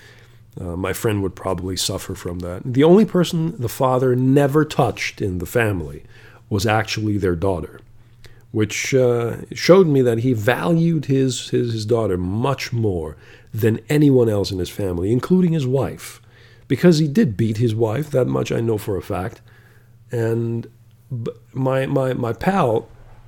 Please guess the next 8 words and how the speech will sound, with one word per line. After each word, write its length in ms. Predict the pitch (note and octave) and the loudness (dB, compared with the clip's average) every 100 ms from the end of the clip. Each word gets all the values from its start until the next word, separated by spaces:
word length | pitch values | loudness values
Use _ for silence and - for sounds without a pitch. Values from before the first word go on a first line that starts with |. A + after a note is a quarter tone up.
| - | -20
he 260 | - - G3 | -12 -4 -2
got 260 | F#3 F#3 - | 0 -2 -2
still 280 | - F3 | 0 0
beaten 580 | C#3+ B2 F3+ F3+ A#2 G2 | 0 2 0 0 -2 -2
by 200 | F#2+ F#2 | -2 -4
him, 420 | F2 E2+ F2+ B2+ - - - | -6 -6 -6 -8 -10 -14 -12
and 400 | G#2+ G2+ G2 G2+ - | -8 -6 -8 -10 -14
f-, 200 | - | -16